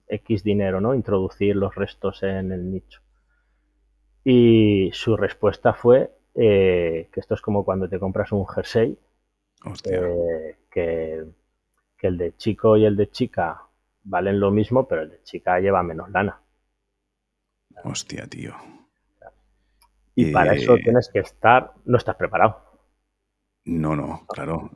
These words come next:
Speaker 2: No, eh, vamos, no, no es que no estés preparado. Si lo raro es que no maten a gente en el
Speaker 1: <laughs>
Speaker 2: funeral, quiero decir, lo raro es que no le pegues un puñetazo en la nuez y lo dejes clavado en el suelo.
Speaker 1: Claro.
Speaker 2: Sí,
Speaker 1: Claro,
Speaker 2: ¿no?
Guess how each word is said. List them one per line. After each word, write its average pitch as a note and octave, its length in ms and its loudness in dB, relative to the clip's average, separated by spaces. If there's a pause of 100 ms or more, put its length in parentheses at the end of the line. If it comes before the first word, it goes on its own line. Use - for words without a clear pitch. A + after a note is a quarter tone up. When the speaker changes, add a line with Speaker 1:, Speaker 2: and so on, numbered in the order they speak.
Speaker 2:
No, - 180 -10
eh, C#2+ 540 -8
vamos, D2 600 -10
no, - 200 -10
no D#2 140 -4
es D2+ 80 -8
que E2+ 120 -4
no F2 100 2
estés D#2+ 220 -6
preparado. D#2+ 500 -2
Si C#2+ 420 -8 (140)
lo D2 200 -10
raro D2 280 -6
es D2 100 -6
que E2 160 -6
no E2 120 0
maten E2 320 -2
a D2+ 100 -8
gente D2 640 -6
en D2 100 -4
el D2+ 100 -6
Speaker 1:
<laughs> - 20 -6
Speaker 2:
funeral, F#2 540 0
quiero D#2+ 140 -8
decir, E2+ 260 -2
lo D#2 100 -6
raro D2 180 -2
es C#2+ 80 -6
que E2+ 120 -4
no E2+ 80 2
le E2 100 2
pegues F2 300 0
un E2 100 -4
puñetazo E2 480 0
en E2 100 0
la E2 120 2
nuez F2+ 420 0
y E2+ 120 -4
lo D#2 140 -2
dejes D#2+ 320 -4
clavado E2+ 360 0
en D2+ 80 -4
el C#2 140 -6
suelo. F2+ 380 -2 (140)
Speaker 1:
Claro. E2 200 -14 (380)
Speaker 2:
Sí, - 100 -20
Speaker 1:
Claro, G#2+ 220 4
Speaker 2:
¿no? F2+ 100 -8